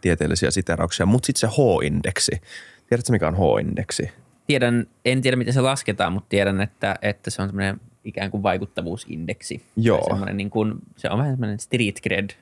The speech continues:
Speaker 2: tota, tutkijamaailmassa.
Speaker 1: Kyllä.
Speaker 2: Mä oon ymmärtänyt.
Speaker 1: Mä voin yrittää selittää sen lyhyesti. Ö, eikö se ole silleen, että jos sulla on viisi, sanotaan, että sulla on viisi, niin kuin,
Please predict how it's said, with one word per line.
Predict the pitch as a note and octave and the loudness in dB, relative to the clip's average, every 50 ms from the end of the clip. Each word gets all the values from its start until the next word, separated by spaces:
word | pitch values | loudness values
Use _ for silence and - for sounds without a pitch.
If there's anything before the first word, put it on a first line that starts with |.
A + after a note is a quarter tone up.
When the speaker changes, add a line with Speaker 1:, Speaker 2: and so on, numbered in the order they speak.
| _ _ - | _ _ -8
Speaker 2:
tota, | - - - - - - - | -8 -8 -6 -4 -6 -6 -4
tutkijamaailmassa. | - G2 - _ - G#2 G2+ F#2 - - A#1 - C#3 - - - - _ - | -6 -10 -10 _ -6 -6 -6 -4 -6 -6 -8 -8 -10 -12 -12 -16 -14 _ 0
Speaker 1:
Kyllä. | - B2+ A2 F#2+ E2 | 2 2 4 4 2
Speaker 2:
Mä | G2 | 2
oon | G2+ G2+ | 2 0
ymmärtänyt. | G2+ G2+ G#2+ B2+ - - - C3+ _ _ _ - - | -2 -2 -4 -6 -8 -10 -12 -14 _ _ _ -18 -10
Speaker 1:
Mä | - - C3 | -2 2 4
voin | C#3+ | 4
yrittää | F3+ A3 - - D#3+ | 4 2 2 0 0
selittää | - - D#3 C#3 - - G2+ | 2 4 2 2 2 0 0
sen | G2+ G2+ G2 | 4 4 6
lyhyesti. | G2 G2+ G2+ E2+ E2+ - - F2 D#2+ - - - | 6 6 6 4 2 2 2 2 0 2 2 2
Ö, | |
eikö | F#2+ F2+ F2+ F2 - - - A2+ | 4 4 4 4 2 0 -2 0
se | - | 2
ole | D3 | 2
silleen, | - F3+ E3+ C#3+ | 4 4 4 4
että | - - | 4 4
jos | B2+ C3 - | 2 4 4
sulla | C3+ B2+ | 2 2
on | B2 C3+ | 4 4
viisi, | G3+ G#3+ G3 D#3 - - - | 6 6 6 6 4 2 2
sanotaan, | - - E3 F3+ F3+ C3+ | 2 4 6 6 6 4
että | A#2+ - A2+ | 4 2 2
sulla | A2+ A#2 G#2+ | 4 4 4
on | G2+ G2 | 4 4
viisi, | A2+ G#2+ G2 F#2 F#2 - - - - - - - _ _ _ _ _ _ _ _ - - - - | 4 4 4 4 4 2 0 -2 -4 -8 -12 -12 _ _ _ _ _ _ _ _ -18 -12 -6 -4
niin | - G1+ A1+ B1+ C2+ | -2 0 0 -2 0
kuin, | C#2+ D2+ D2 D2+ D2+ | 0 0 0 0 0